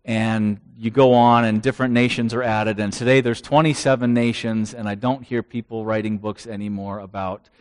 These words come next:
the European Union being, um, the prophecy of Daniel. So I just, I'm just sharing this, that, that we be cautious and we be sober-minded when we come to the text, and be very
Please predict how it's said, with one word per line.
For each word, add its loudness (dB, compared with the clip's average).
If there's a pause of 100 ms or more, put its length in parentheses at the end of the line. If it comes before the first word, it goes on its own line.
(440)
the -8
European -2
Union 2
being, 0 (420)
um, -6 (680)
the -12
prophecy -6
of -12
Daniel. -6 (2250)
So 4
I 6
just, -4
I'm 0
just -4
sharing 4
this, -2
that, -2
that 4
we 4
be 0
cautious -2
and -6
we 0
be -2
sober-minded 0
when -2
we 0
come -4
to -12
the -4
text, -8
and -8
be -4
very 2